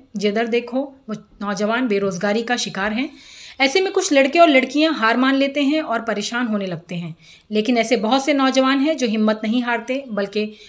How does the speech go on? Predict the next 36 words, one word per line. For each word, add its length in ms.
मुश्किल 300
तरीन 380
हालात 380
में 120
भी 100
कुछ 260
नया 180
करने 300
का 120
सोचते 380
हैं 320
और 80
करते 320
भी 120
हैं। 240
बिहार 300
की 400
ऐसी 200
ही 100
एक 220
लड़की 340
प्रियंका 420
गुप्ता 300
है। 380
ये 140
एक 320
ऐसी 220
ही 60
लड़की 320
है 140
जो 140
नौकरी 300
ना 180
मिलने 260
के 100
बावजूद 540